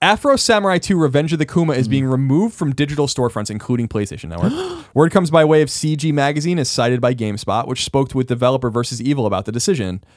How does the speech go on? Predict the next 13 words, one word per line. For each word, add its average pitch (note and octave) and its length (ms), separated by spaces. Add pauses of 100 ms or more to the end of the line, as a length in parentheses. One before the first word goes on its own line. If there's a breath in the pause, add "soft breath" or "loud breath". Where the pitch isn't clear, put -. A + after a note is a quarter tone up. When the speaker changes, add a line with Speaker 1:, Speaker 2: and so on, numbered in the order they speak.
(180 soft breath)
Speaker 1:
Versus C3+ 240
Evil C#3+ 220
general B2+ 300
manager B2 340
Steve B2+ 400
Escalante B2+ 580
spoke B2+ 260
to B2 60
C B2 140
G A#2 100
Magazine, A2+ 320
stating, B2 380
quote, E3+ 400